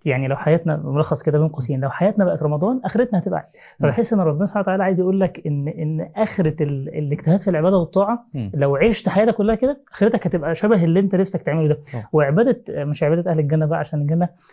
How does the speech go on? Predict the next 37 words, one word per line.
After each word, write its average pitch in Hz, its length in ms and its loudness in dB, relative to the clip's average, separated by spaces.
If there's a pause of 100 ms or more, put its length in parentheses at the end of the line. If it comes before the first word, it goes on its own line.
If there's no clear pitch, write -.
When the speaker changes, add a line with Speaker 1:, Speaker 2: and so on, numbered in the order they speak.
(100)
Speaker 1:
فيهاش 165 180 0
عبادة، 185 180 4
بس 160 260 0
يعني 139 320 -4
ايه، 175 240 -2
إيه 156 180 -2
اكتر 196 200 0
حاجة 185 240 2
بيتسم 185 440 2
بيها 202 180 0
أهل 196 80 0
الجنة؟ 226 420 2 (100)
التزاور 247 600 0
والتسامر 202 420 0
Speaker 2:
ما 196 80 6
شاء 190 80 6
الله. 185 100 4
Speaker 1:
والسهر 180 500 2
والضحك 165 440 0
وال-، 156 120 0 (300)
هو 240 160 10
ده 233 60 6
اللي 233 100 4
احنا 220 120 2
بنعمله 196 240 6
في 185 60 6
العيد. 165 280 0 (120)
Speaker 2:
مم. 110 200 -4 (160)
Speaker 1:
ف-، - 140 -6
Speaker 2:
مم. 156 80 2
Speaker 1:
فسبحان 233 460 -2
الله، 240 220 0
لو 156 180 2
عشنا 170 480 2
حياتنا 180 360 0
الطبيعية 156 400 0
رمضان 156 380 0